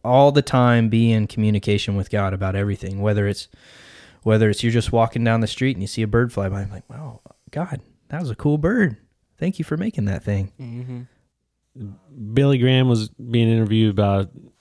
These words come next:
Speaker 3: some woman on a major television network, and she asked the same question, "How can you pray without ceasing or stopping?"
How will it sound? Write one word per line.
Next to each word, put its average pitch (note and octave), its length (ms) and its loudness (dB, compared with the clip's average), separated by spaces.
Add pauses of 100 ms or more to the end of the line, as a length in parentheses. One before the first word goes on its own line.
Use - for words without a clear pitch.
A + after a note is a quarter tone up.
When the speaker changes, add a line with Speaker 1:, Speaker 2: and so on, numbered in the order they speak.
(140)
Speaker 3:
some A2+ 240 -2
woman G2+ 280 0
on F#2+ 140 0
a F#2+ 60 0
major F#2 480 -2 (640)
television F#2+ 440 0
network, G2 520 -4
and F2+ 220 -4 (640)
she G2+ 520 0 (1500)
asked G2+ 280 2
the G2+ 60 -12
same G2 240 2
question, G2 680 0 (480)
"How G2 380 -2
can F#2+ 420 -2 (640)
you G2+ 180 -4
pray F#2+ 320 0
without F2 500 -2
ceasing F#2+ 720 -6
or F2+ 80 -4
stopping?" F#2 640 -2